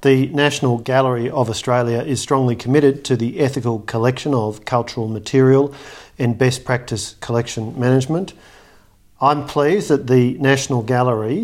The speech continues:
has voluntarily taken the decision based upon research into these valuable artefacts originally from India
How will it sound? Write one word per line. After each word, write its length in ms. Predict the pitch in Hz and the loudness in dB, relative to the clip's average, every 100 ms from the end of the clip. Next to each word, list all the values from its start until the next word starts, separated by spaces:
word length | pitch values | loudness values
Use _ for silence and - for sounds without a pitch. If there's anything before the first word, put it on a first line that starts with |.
| 226 - _ - | -6 -12 _ 0
has 360 | 135 131 127 | 2 2 0
voluntarily 1040 | - 123 139 131 127 151 151 135 113 156 240 - | -4 0 2 2 -2 0 2 2 0 -2 -4 -6
taken 380 | - 131 131 117 | 0 0 0 -4
the 100 | 113 | -4
decision 460 | 107 123 127 208 208 131 | -4 -2 -2 -4 -6 -2
based 240 | 127 127 | 0 0
upon 400 | 127 - 117 117 113 - - - | -6 -6 -4 -4 -8 -14 -18 -6
research 640 | 123 - 143 135 131 - - - | -4 0 2 4 2 -4 -14 -2
into 640 | 156 160 - 120 147 254 - - _ _ | 2 2 0 0 2 0 -4 -16 _ _
these 440 | 127 127 120 110 - | 2 4 4 0 -6
valuable 920 | - 110 131 131 127 117 113 113 - | -12 -2 0 2 2 2 -2 -4 -4
artefacts 680 | 127 127 131 143 151 - 170 | 0 0 0 -2 -2 -4 -6
originally 560 | 131 127 131 120 117 120 | 0 0 2 -2 -2 -6
from 460 | - 127 120 117 - | -6 -2 0 -2 -2
India 440 | 123 120 143 190 | 0 2 0 0